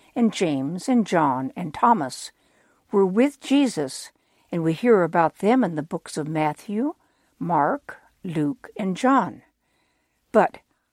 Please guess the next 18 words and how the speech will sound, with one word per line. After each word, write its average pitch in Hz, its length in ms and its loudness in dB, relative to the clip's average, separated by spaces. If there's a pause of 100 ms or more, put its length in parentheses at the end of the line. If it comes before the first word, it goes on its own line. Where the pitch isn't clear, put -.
(100)
I 165 140 2
won't 165 560 0
be 285 140 -2
talking 180 480 0
about 151 320 0
the 147 140 -4
apostle - 680 -2 (160)
Philip - 500 -4
today. 214 600 -2 (840)
No, 262 420 4 (800)
the 196 100 0
Philip 381 420 0
we're 277 120 -2
going 247 260 4
to 208 140 -10 (120)
talk - 320 0
about 175 340 0
today 147 600 -6